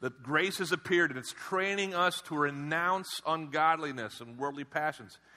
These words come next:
It's training us to say no. Everybody try that. Put your tongue on the roof of your mouth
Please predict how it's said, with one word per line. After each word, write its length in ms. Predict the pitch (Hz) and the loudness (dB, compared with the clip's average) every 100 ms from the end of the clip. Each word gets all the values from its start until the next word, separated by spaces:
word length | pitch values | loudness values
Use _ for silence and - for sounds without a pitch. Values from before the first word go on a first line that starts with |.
| - | -6
It's 140 | 147 - | -6 -2
training 320 | - 226 208 | 2 4 4
us 120 | 190 | 2
to 60 | 180 | 0
say 200 | - 196 | 0 4
no. 120 | 196 | 6
Everybody 280 | 160 247 214 | 6 6 4
try 240 | - 214 | 8 6
that. 160 | 151 107 - - - | 6 0 -8 -20 0
Put 160 | 202 | 0
your 80 | 254 | 2
tongue 240 | - 226 220 | 6 6 6
on 60 | |
the 60 | 180 | 4
roof 220 | 175 220 | 4 4
of 40 | 233 | 2
your 100 | 220 | 6
mouth 260 | 180 233 | 6 6